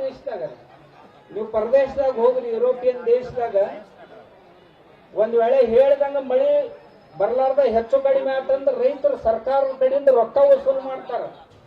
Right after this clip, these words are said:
ನಿಮ್ ಮಾತ್ ಕೇಳಿ ಬಿತ್ತಿದ್ದೆ, ಇದು ಬೆಳಿಲಿಲ್ಲ, ಇದ್ರದ್ದು ಇಷ್ಟು ಪರಿಹಾರ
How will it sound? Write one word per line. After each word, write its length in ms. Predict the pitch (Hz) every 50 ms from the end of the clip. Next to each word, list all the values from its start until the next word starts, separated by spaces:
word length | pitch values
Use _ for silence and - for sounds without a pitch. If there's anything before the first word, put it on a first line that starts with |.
| - - - _ - - - - 160
ನಿಮ್ 140 | 180 - 226 226
ಮಾತ್ 220 | 226 240 262 254 - -
ಕೇಳಿ 200 | 262 262 262 - 247
ಬಿತ್ತಿದ್ದೆ, 440 | 240 233 - 254 262 262 - 494 262 262 262
ಇದು 100 | 262 254 - 214
ಬೆಳಿಲಿಲ್ಲ, 420 | 214 220 247 262 254 262 262 262 269 262 262 262
ಇದ್ರದ್ದು 320 | 254 262 254 262 247 254 247 226 233
ಇಷ್ಟು 240 | 233 - - 262 262 - - - - - - - - _ - - - - - - - - - 932 906 - - - - - 453 _ _ _ _ - _ _ 392 _ _ _ _ _ _ _ _ _ _ _ _ _ _ - _ - 190
ಪರಿಹಾರ 380 | 202 240 254 240 240 262 277